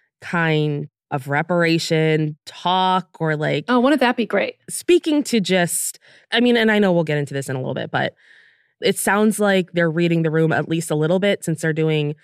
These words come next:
Speaker 1: a slimmed down, less expensive coronation ceremony.
Speaker 2: Mm-hmm.
Speaker 1: So it's like, okay, so you guys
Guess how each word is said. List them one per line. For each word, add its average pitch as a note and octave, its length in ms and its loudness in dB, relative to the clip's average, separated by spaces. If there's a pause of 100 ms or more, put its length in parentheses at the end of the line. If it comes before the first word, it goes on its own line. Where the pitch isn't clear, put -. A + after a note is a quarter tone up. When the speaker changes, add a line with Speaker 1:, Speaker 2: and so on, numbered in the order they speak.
(360)
Speaker 1:
a F3 80 2
slimmed E3+ 640 0
down, D#3+ 520 2
less D3+ 300 -2
expensive D#3 880 -2
coronation A#3 720 0
ceremony. B3+ 800 -2
Speaker 2:
Mm-hmm. A3 440 4
Speaker 1:
So F#3 160 0
it's F3+ 120 0
like, F#3 220 2
okay, G3 340 2
so - 140 -2
you F#3+ 120 0
guys G#3+ 260 0